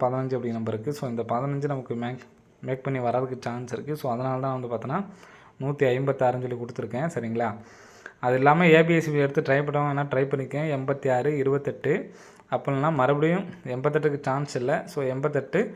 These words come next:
நாற்பத்தெட்டு எல்லா நம்பருமே நீங்க வந்து பார்த்தீங்கன்னா பிரிச்சு தான் எடுத்து ட்ரை, பிக் பிளேயர்ஸா இருந்தீங்கன்னா எடுத்து ட்ரை பண்ணி பாருங்க. கண்டிப்பா இந்த ஆறு பேர், சரிங்களா? ஆறு பேர்லேருந்து மாத்தி வர்றதுக்கு சான்ஸ் இருக்கு.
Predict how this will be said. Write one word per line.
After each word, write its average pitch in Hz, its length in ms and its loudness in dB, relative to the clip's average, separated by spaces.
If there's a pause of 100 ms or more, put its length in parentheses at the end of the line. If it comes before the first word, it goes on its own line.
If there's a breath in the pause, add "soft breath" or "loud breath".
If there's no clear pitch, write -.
(280 loud breath)
நாற்பத்தெட்டு 127 400 2 (160)
எல்லா 160 220 6
நம்பருமே 160 320 4
நீங்க 160 120 2
வந்து 156 140 0
பார்த்தீங்கன்னா 147 300 2 (1040 loud breath)
பிரிச்சு 165 280 4
தான் 175 140 8
எடுத்து 143 180 -4
ட்ரை, 139 80 6 (200)
பிக் 123 120 -6
பிளேயர்ஸா 165 280 4
இருந்தீங்கன்னா 147 320 4
எடுத்து 139 200 -2
ட்ரை 139 160 4
பண்ணி 135 160 -4
பாருங்க. 117 280 -2
கண்டிப்பா 135 300 0 (200)
இந்த 147 240 0 (2750 soft breath)
ஆறு 165 220 8
பேர், 156 220 8 (140)
சரிங்களா? 131 340 -2 (200)
ஆறு 143 200 2
பேர்லேருந்து 147 520 4 (240)
மாத்தி 139 340 0
வர்றதுக்கு 135 320 0
சான்ஸ் 123 260 -4
இருக்கு. 113 160 -4